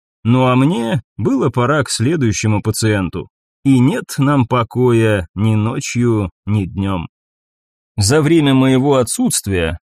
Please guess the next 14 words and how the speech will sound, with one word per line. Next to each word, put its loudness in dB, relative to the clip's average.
очередь 2
жаждущих 0
исцеления 2
только 0
выросла, -2
и 0
неудивительно, 2
что 0
руководство 0
воспользовалось -2
моим 2
присутствием 0
в -2
госпитале, 0